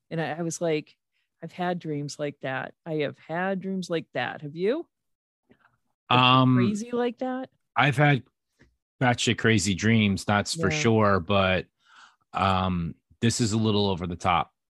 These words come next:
Speaker 1: Yeah.
Speaker 2: But yes, it, it, there was a lot to this scene, I think,
Speaker 1: Yeah.
Speaker 2: than, than were,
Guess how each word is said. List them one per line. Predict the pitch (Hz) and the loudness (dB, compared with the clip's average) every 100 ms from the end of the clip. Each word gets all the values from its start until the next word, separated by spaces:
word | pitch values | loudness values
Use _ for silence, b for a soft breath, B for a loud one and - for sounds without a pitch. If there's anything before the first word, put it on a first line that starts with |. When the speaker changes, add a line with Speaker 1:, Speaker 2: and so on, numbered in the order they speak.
| _ _ _ | _ _ _
Speaker 1:
Yeah. | 170 160 131 | -6 -2 0
Speaker 2:
But | 117 | 2
yes, | 113 101 87 - - b b b | 4 2 0 -6 -10 b b b
it, | 95 | -2
it, | 92 117 139 - _ _ _ b b b b _ _ _ _ _ | 0 2 2 0 _ _ _ b b b b _ _ _ _ _
there | 165 | 8
was | 185 131 | 10 8
a | 127 | 6
lot | 104 110 123 120 | 4 6 6 4
to | - | 2
this | 110 107 - | 2 2 2
scene, | 120 113 104 90 | 4 4 2 0
I | 98 107 | -2 -2
think, | - 113 104 | 0 0 2
Speaker 1:
Yeah. | 87 | 2
Speaker 2:
than, | 104 101 98 - _ _ - | 2 2 0 -2 _ _ -2
than | 107 101 98 87 | 0 0 -2 -2
were, | 107 104 101 98 92 | 0 2 4 2 0